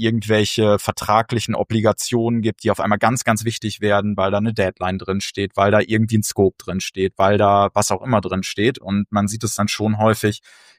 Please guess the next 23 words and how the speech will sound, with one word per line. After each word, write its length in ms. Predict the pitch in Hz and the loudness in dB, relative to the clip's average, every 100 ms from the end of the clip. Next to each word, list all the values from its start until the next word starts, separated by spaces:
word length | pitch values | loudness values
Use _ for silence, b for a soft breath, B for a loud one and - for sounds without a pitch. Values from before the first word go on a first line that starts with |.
| _ | _
dass 240 | 101 98 - | -2 0 -4
in 220 | - 104 | -4 -2
diesen, 480 | 104 104 107 107 104 - | -2 -2 0 0 -2 -2
ähm, 180 | 101 104 | -2 0
Organisationen 1040 | 104 107 107 104 101 - 107 104 107 107 - | 0 2 2 0 -2 -4 -2 0 0 -2 -6
Priorisierung 960 | - 110 104 104 98 107 107 107 101 | -4 -2 -2 -4 -4 0 2 2 0
halt 260 | 95 98 101 | -2 -4 -2
wirklich, 560 | 104 104 - 101 92 | 2 2 0 -6 -2
wirklich 280 | 98 92 98 | -2 -2 -4
schwierig 460 | - 98 101 98 92 | -6 -2 0 0 -2
ist 280 | - 98 - | -2 -4 -4
und 180 | - 90 | -8 -6
mit 140 | 98 | -6
viel 300 | - - 117 | -6 -2 0
Konflikt, 640 | 110 104 98 - 98 98 - | 2 0 -2 -2 -2 -2 -6
mit 140 | 95 | -6
viel 300 | - 110 107 | -4 0 0
Diskussion, 1000 | 98 - 101 - - - 104 - 98 101 | 0 -4 -8 -10 -10 -10 -6 0 2 4
mit 120 | 98 | 0
viel 160 | - 104 | 0 -2
Frustration 840 | - - 104 - 95 - - 95 | -2 -4 -6 0 -2 -2 -6 -4
einhergeht. 680 | 87 90 87 90 90 101 117 b b b b b b | -2 -2 0 -2 0 -2 -2 b b b b b b
Und 500 | - 101 101 101 - | 0 2 4 2 -2